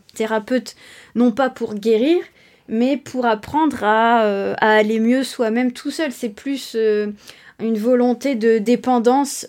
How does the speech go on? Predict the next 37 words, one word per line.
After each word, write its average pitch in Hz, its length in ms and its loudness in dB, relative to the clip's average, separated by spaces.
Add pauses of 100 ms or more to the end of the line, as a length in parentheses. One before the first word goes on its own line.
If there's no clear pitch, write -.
euh, 202 500 -2
par 202 280 -4
rapport 220 360 -4
à 214 80 0
comment 247 440 0
on 233 40 -2
peut 220 160 -8
faire, 233 320 0
nous, 240 360 0 (440)
en 220 180 -2
tant 233 240 0
que, 190 1300 -2
qu'humain, 214 420 -2
pour 240 320 -2
aller 208 260 2
mieux 208 480 4 (280)
et 226 60 4
ne 226 120 8
pas 254 200 2
se 247 160 -4
laisser 233 280 2
dépasser 220 580 2
par, 220 380 0
euh, 196 400 -2
par, 196 240 -4
euh, - 180 -2
tout - 140 -6
ce 233 80 -6
qui - 160 -8
nous 220 200 -2
entoure, 208 420 -4
que - 40 -16
ce 208 120 0
soit 214 180 -2
dans 202 140 -2
la 196 120 -4
société 214 640 0